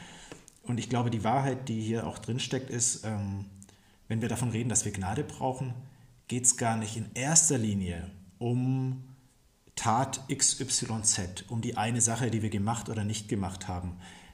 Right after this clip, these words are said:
Nicht, dass das jetzt egal wäre, aber hier geht's um noch was Tieferes. Also, dass wir einfach im Grunde unseres Herzens Leute sind als Menschen, die, ähm, ja, die uns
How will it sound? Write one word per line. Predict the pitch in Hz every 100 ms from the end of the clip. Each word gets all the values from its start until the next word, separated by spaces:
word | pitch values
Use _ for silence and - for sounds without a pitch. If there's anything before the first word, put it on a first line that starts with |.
| - -
Nicht, | 156 151
dass | 135
das | 120 -
jetzt | -
egal | - - 117 180
wäre, | 175 170 185 190 - - - -
aber | - 113
hier | 113
geht's | 117 120 -
um | 120 113
noch | 120 127 131
was | 110
Tieferes. | - 123 - 117 80 - -
Also, | - 107
dass | 107 -
wir | 107 107 104 104 - - -
einfach | - 123 139
im | 117
Grunde | 151 165
unseres | - - 127 110
Herzens | 135 - - 143 - - - - - - -
Leute | 117 113 147 127
sind | 127 123
als | 107 -
Menschen, | 107 127 - 135
die, | 113 107 107 104 104 - - - - - -
ähm, | 110 104 98 98 98 - - -
ja, | 110 113 120 - -
die | 113
uns | 107 104 - - -